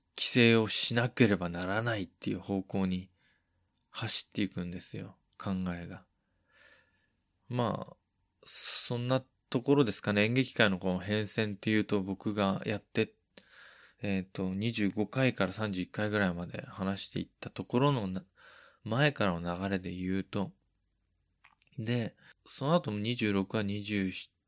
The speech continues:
七話ぐらいだと、クリストファー・マーローのお話をしているんですが、ちょっとその前にね、レスター博が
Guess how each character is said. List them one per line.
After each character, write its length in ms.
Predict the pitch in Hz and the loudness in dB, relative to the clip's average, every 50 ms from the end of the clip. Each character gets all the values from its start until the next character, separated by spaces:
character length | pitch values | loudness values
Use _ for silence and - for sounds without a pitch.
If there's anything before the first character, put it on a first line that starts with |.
| _ _ - | _ _ -6
七 280 | - 95 95 104 107 110 | -2 -2 0 0 2 2
話 120 | 110 110 | 2 2
ぐ 120 | 107 117 | 2 2
ら 120 | 110 113 101 | 2 2 2
い 60 | 90 | 2
だ 100 | 92 95 | -2 -4
と、 300 | - - 104 101 95 - _ _ _ _ _ _ _ _ - | -6 -6 -6 -6 -8 -10 _ _ _ _ _ _ _ _ -4
ク 120 | - 123 | -2 0
リ 80 | 117 123 | 0 0
ス 100 | - - | 0 2
ト 100 | 147 135 | 2 2
フ 120 | 110 127 | 2 4
ァ 120 | 139 131 131 | 2 2 4
ー・ 20 | |
マ 200 | 127 135 139 139 | 4 6 6 6
ー 20 | |
ロ 140 | 131 117 104 | 4 4 2
ー 40 | 101 | 0
の 160 | 95 95 95 | 0 -2 -2
お 60 | 98 | -4
話 500 | 95 - 104 101 - - 110 - - - | -4 -4 -2 -2 -2 -2 -4 -4 -4 -4
を 160 | 117 110 107 107 | -4 -4 -4 -6
し 120 | - - | -8 -6
て 120 | - - | -2 0
い 100 | 113 113 | 0 0
る 120 | 110 113 113 | 0 -2 -4
ん 80 | 113 | -6
で 80 | 101 95 | -6 -6
す 140 | - - - - | -6 -8 -8 -6
が、 260 | 95 92 90 87 - _ _ _ _ _ _ _ | -4 -4 -4 -6 -10 _ _ _ _ _ _ _
ち 100 | - - | -2 -2
ょ 20 | 196 | -2
っ 40 | 190 | -2
と 140 | - - | -2 -4
そ 160 | 95 - - 104 | -6 -6 -6 -8
の 80 | 104 | -6
前 260 | 104 107 110 107 95 | -4 -2 -2 -2 -2
に 60 | 87 85 | -4 -6
ね、 180 | 85 87 - _ _ _ _ _ _ - | -12 -16 -20 _ _ _ _ _ _ 2
レ 120 | 123 117 | 2 2
ス 180 | 117 - - - | 2 0 -2 2
タ 200 | 185 190 190 185 | 4 6 6 6
ー 20 | |
博 380 | 165 175 170 - - 113 107 101 | 4 2 -2 -4 -2 -2 0 4
が 480 | 98 92 92 90 - - - - - | 4 4 4 4 2 0 -4 -8 -10